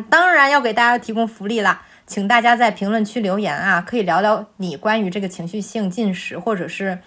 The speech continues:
你对于这个心理咨询的感受与看法。点赞加留言数排在前三名的三位朋友呢，可以获得二百元的优惠券。啊，具体的方式呢，就详见我们的 show notes 吧，就我们会在 show notes 里面去写，大概你怎么去，啊，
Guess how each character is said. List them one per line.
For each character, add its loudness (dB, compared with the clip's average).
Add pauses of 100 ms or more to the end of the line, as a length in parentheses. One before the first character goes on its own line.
(320)
你 -2
对 4
于 2
这 0
个 0
心 -2
理 0
咨 -6
询 -6
的 -4
感 -2
受 -6
与 -6
看 -2
法。 -10 (220)
点 -2
赞 4
加 4
留 2
言 0
数 -4
排 -6
在 -2
前 -6
三 2
名 0
的 -2
三 -2
位 0
朋 -10
友 -6
呢， -8
可 -8
以 -2
获 -6
得 -2
二 4
百 0
元 -8
的 -8
优 -2
惠 -4
券。 -4 (380)
啊， 4
具 -2
体 0
的 -2
方 2
式 -2
呢， 0
就 -6
详 -6
见 2
我 -2
们 -6
的 -8
show -2
notes -2
吧， -10
就 -8
我 -4
们 -10
会 -6
在 -4
show -6
notes -6
里 -12
面 -12
去 -8
写， -10 (140)
大 -6
概 -6
你 -4
怎 -6
么 -10
去， -4 (360)
啊， 2